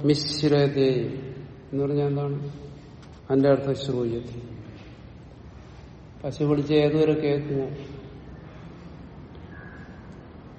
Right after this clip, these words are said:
താവാൻ അധ്വ, അത്രയും. അധ്വ എന്ന് വെച്ച വഴി. ഗവ്യൂതി,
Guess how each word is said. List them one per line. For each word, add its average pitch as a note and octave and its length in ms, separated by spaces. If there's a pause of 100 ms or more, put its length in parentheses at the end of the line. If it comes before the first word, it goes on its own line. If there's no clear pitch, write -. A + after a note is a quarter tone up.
(300)
താവാൻ C#3+ 360 (300)
അധ്വ, C3+ 340
അത്രയും. C#3 420 (100)
അധ്വ C#3+ 280
എന്ന് C#3+ 140
വെച്ച C#3 180 (260)
വഴി. B2+ 240 (3000)
ഗവ്യൂതി, B2 560